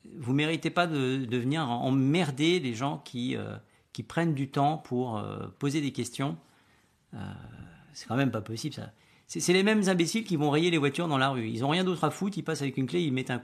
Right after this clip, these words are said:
un, un coup de rayure juste pour exister, en fait. Ils font chier les autres pour exister. C'est fantastique. Ça sert à rien, mon Philippe. Mais oui, t'as raison. Alors, euh, Jennifer,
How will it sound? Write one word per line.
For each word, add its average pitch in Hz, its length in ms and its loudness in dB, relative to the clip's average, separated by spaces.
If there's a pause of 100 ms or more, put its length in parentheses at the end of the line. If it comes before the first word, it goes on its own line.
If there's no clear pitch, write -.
un, 139 520 -6
un 127 100 -4
coup 151 120 -4
de 147 40 0
rayure 151 300 -2
juste 240 260 -2
pour 220 140 4
exister, 151 440 -2
en 104 80 -8
fait. - 300 -16 (360)
Ils 135 80 -4
font 190 160 2
chier 254 220 2
les 196 160 2
autres 214 140 0
pour 175 160 0
exister. 131 420 -4 (140)
C'est - 160 -4
fantastique. 156 640 -4 (920)
Ça 147 100 -2
sert 151 180 4
à 135 80 6
rien, 135 140 2
mon 123 100 -4
Philippe. 113 240 -8
Mais 131 80 0
oui, 127 160 2
t'as 113 140 -6
raison. 104 200 -8 (480)
Alors, 147 460 4 (200)
euh, 123 1800 2 (160)
Jennifer, 139 1040 0